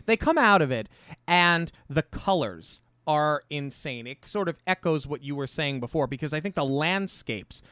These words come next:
this is, like, the first time you really do see the landscape, uh, of Heart,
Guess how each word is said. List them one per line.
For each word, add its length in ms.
this 220
is, 100
like, 160
the 80
first 340
time 200
you 140
really 380
do 200
see 400
the 120
landscape, 760
uh, 240
of 160
Heart, 440